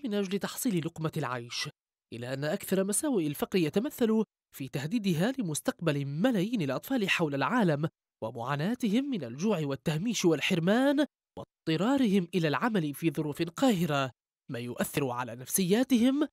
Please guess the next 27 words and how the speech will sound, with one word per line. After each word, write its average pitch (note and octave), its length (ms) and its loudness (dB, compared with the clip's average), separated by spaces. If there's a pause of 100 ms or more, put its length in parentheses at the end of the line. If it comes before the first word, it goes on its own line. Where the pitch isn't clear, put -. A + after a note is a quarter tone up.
(300)
والتي - 380 -10
لا D3 100 -2
تتناسب B3+ 680 2
مع C4+ 220 0
سنهم F#3 420 2
الصغيرة، C3+ 540 -4
ما F#3 180 -2
يحرمهم C4 640 2
من D#3 120 -2
القيام A3 560 2
بأدوارهم D#3 640 0
الحقيقية D#3+ 640 0
في F3+ 200 -4
الحياة. F#2+ 600 -10 (680)
دراسات B3+ 500 2
كثيرة F#3 500 -2
أجراها E3 480 -2
باحثون D#3+ 500 -2
بيّنت A#3+ 460 -2
بأن C#4+ 220 4
الإجهاد C4 480 2
والضغوطات F3+ 560 0
الناجمة G#3+ 520 0
عن D#3 180 -2
المعاناة D3+ 520 0
من G3 160 0
الفقر A3+ 520 0